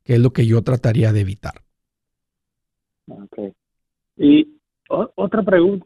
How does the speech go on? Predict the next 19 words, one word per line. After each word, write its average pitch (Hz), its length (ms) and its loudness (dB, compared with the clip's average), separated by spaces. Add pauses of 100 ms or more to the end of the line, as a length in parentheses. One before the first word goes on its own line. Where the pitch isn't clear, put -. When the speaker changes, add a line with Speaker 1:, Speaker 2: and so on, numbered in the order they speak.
Speaker 2:
otra 175 640 -6 (420)
pregunta, 151 500 -2
como 151 340 -4
va, 151 100 0
va 151 120 -2
a 180 40 0
haber 196 160 -2
una 202 200 -2
parte 190 420 -4
que, 147 280 -4 (420)
que 139 280 -8
me 131 300 -14
va 143 140 -6
a 160 140 -6
dar 165 80 -6 (420)
pagos, 175 460 -4 (480)
¿me 135 100 -12
recomiendas 160 580 -6
que, 131 420 -4